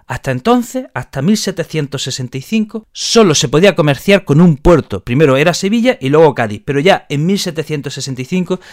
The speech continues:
se abre la puerta a nueve puertos. A nueve puertos. Esto significa liberar el comercio, eh, de América.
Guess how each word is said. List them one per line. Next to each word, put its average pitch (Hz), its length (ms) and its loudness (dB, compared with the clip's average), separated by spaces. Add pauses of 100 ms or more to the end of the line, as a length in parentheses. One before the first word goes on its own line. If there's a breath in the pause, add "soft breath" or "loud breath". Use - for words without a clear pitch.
(220 loud breath)
se - 340 0
abre 175 200 4
la 156 300 2
puerta 190 560 2
a 165 140 4
nueve 196 580 6
puertos. - 1000 -2 (320 soft breath)
A 113 80 -12
nueve 147 160 -4
puertos. - 300 -6
Esto 143 100 -8
significa 135 640 -4 (340 soft breath)
liberar 170 880 4
el 143 180 0
comercio, 151 680 2
eh, 117 260 0
de 113 120 -4
América. 139 480 -2